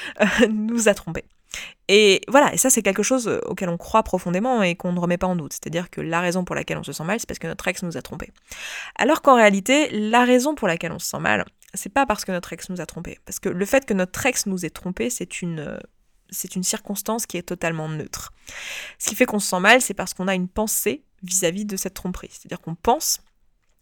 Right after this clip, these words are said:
quelque chose, euh, qui est, euh, je sais pas, peut-être, euh, euh, il a brisé ma confiance, ou je suis trop conne, je me suis fait avoir. C'est la pensée en tout cas qu'on a qui va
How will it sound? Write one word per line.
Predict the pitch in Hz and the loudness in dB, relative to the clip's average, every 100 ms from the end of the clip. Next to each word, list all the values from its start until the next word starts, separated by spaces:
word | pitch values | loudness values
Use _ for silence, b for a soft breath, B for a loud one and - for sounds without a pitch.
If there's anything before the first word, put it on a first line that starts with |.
| - | -6
quelque | 220 214 208 | 0 0 2
chose, | - 208 233 220 _ 180 | 0 2 2 0 _ -8
euh, | 170 170 | -6 -6
qui | 170 - 165 | -8 -10 -4
est, | 170 175 | -2 -2
euh, | 156 | -4
je | - 190 | -8 -10
sais | - | -4
pas, | 233 254 185 - | -2 -2 -4 -10
peut-être, | - 170 - - | -10 -8 -8 -8
euh, | - - B B B - | -10 -10 B B B -18
euh, | - - | -16 -14
il | - 190 | -6 -4
a | 170 | -4
brisé | 180 170 | -4 -6
ma | 156 | -8
confiance, | - 170 - 240 269 - | -8 -8 -4 -2 -2 -4
ou | - 196 | -4 -2
je | 190 226 | 2 2
suis | 247 233 | 2 -2
trop | - 208 | -2 0
conne, | - 196 | 2 2
je | 185 | 2
me | 175 | -4
suis | - | -6
fait | 180 - | -8 -8
avoir. | 165 175 233 294 - | -6 0 2 2 0
C'est | - - | -4 0
la | 214 | 2
pensée | 208 262 254 | 4 4 4
en | 220 | 0
tout | 180 | 0
cas | - 226 | 0 0
qu'on | - 180 | 0 0
a | 180 285 - | 2 2 0
qui | - 202 | -6 -2
va | 190 220 | 4 4